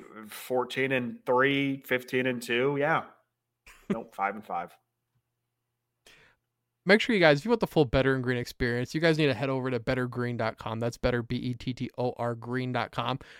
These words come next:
Speaker 2: We have one dollar, five dollar, ten dollar subscription tiers, or you can just sign up for free and read all of our articles that way. You sign up, you get notified. Bainbridge Labradoodles.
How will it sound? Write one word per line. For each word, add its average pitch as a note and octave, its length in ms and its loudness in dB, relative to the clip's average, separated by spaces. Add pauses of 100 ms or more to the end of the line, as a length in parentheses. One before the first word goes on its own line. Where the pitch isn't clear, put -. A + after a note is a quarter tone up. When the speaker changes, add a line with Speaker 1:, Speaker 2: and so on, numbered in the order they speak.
(160)
Speaker 2:
We C3 120 0
have C3 340 2
one D#3+ 200 0
dollar, E3+ 180 6
five D3 240 4
dollar, C#3+ 180 4
ten D3 180 -4
dollar C#3+ 180 4
subscription C#3+ 520 -4
tiers, D#3+ 380 2 (340)
or C4 200 10
you G#3+ 100 4
can F3+ 100 4
just E3 140 2
sign F3 160 10
up D#3+ 80 4
for D#3 140 0
free D#3+ 340 2 (420)
and C3 140 -4
read C#3 140 2
all C#3 100 6
of C3+ 80 4
our C3+ 60 4
articles B2+ 380 -2
that C3 200 2
way. D#3+ 80 4
You F3 100 0
sign C#3 240 2
up, D3 140 -2
you C#3 60 -2
get B2+ 160 0
notified. D3 540 0 (300)
Bainbridge F#3+ 520 4
Labradoodles. D#3 720 2